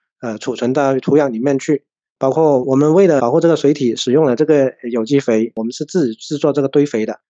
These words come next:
我们自己制作的堆肥的成本其实是比商品有机肥还要高一些。商品有机肥的话，政府是有补贴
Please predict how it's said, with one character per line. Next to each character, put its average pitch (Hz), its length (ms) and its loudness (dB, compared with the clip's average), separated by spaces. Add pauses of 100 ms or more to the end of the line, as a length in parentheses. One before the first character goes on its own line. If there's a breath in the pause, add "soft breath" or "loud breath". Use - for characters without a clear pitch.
(100)
我 120 80 -4
们 131 120 0
自 190 140 2
己 135 120 4
制 170 100 2
作 170 120 2
的 123 140 0
堆 143 180 2
肥 120 160 -2
的 120 140 -2
成 131 280 -4
本 110 280 -2
其 - 80 -10
实 123 160 -2
是 160 140 0
比 113 200 -2
商 160 200 -4
品 156 120 0
有 107 140 -6
机 135 180 -4
肥 110 400 -4 (220)
还 123 80 -4
要 131 100 0
高 123 260 0
一 123 60 -2
些。 113 300 -8 (640)
商 147 300 -4
品 139 100 2
有 117 120 -2
机 139 120 -2
肥 117 220 -2
的 123 100 0
话， 123 320 0
政 180 180 0
府 127 120 -4
是 151 160 0
有 131 100 4
补 107 220 -14
贴 127 500 0